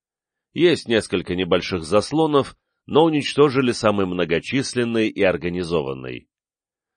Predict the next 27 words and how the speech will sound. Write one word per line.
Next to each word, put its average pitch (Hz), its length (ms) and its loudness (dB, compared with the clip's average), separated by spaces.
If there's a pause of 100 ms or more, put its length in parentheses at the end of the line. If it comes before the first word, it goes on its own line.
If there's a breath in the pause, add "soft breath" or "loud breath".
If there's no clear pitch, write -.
Большая 107 480 4
часть 104 380 4
отряда 110 580 2 (320)
пошла 123 380 2
по 110 160 2
другому 95 420 2
маршруту, 80 720 -2 (300)
что 107 200 2
оказалось 101 720 0
нелегким 87 600 0
делом. 69 420 -4 (920)
Дорогу 123 460 6
примерно 117 460 4
в 92 60 -8
триста 107 340 0
километров – 107 760 2 (360)
мы 143 220 2
преодолели 113 680 4
за 85 220 2
одиннадцать 85 600 -2
дней. 73 340 -8 (840)
С - 120 -16
учетом 107 420 4
того, 107 280 6
что 104 200 2
часть 101 320 2
коней 95 540 0